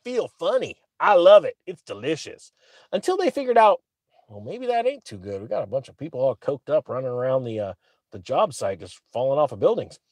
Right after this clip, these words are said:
Put down in the comment section something that used to be just, "It's cool," until it's not.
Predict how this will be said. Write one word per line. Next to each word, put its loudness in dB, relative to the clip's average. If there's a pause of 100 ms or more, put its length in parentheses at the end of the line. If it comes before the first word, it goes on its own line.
(560)
Put 4
down 6
in 8
the 4
comment 0
section 2
something -2
that 6
used -2
to -4
be 0
just, -4 (200)
"It's -10
cool," 4 (360)
until -6
it's -2
not. -6